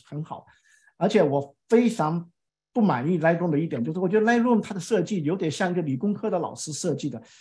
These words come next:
它的所有的调整都是滑杆参数。呃，作为 photographer，我们摄影师呢，我们是做形象的，就是说是照片。那我们思维很多时候呢，都是一种形象思维，色彩呀、色块呀，都是这种。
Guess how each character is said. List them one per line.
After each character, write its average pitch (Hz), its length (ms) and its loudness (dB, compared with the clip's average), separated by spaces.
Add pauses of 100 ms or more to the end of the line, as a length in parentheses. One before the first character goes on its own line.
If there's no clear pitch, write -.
(240)
它 240 200 4
的 196 120 6
所 156 280 2
有 220 100 4
的 151 100 0
调 139 240 -10
整 156 220 -6
都 160 100 -4
是 160 140 -6
滑 139 300 -8
杆 143 260 -16 (100)
参 170 220 -4
数。 147 260 -8 (540)
呃， 175 240 2 (760)
作 240 120 6
为 214 120 8 (280)
photographer， 175 680 0 (100)
我 139 220 -4
们 165 120 2
摄 226 160 2
影 143 120 2
师 185 220 -6
呢， 185 100 0
我 131 200 -6
们 135 120 -8
是 - 120 -10
做 180 120 -4
形 135 240 -4
象 165 160 -4
的， 120 80 -6
就 131 140 -10
是 143 100 -4
说 143 160 -10
是 165 120 -16
照 185 180 0
片。 143 260 -6 (260)
那 220 120 4
我 180 100 4
们 170 120 2
思 233 260 -2
维 180 100 2
很 - 140 -4
多 147 100 -4
时 156 120 -8
候 165 160 0
呢， 151 40 -2
都 170 160 -4
是 180 80 -8
一 196 60 -4
种 156 100 -6
形 170 240 -4
象 170 140 -4
思 165 180 -8
维， 143 140 -4
色 202 260 -2
彩 131 280 -6
呀、 135 120 -8
色 170 200 -6
块 190 240 -6
呀， 135 100 -4 (160)
都 196 80 -6
是 175 80 -6
这 185 140 -6
种。 - 120 -8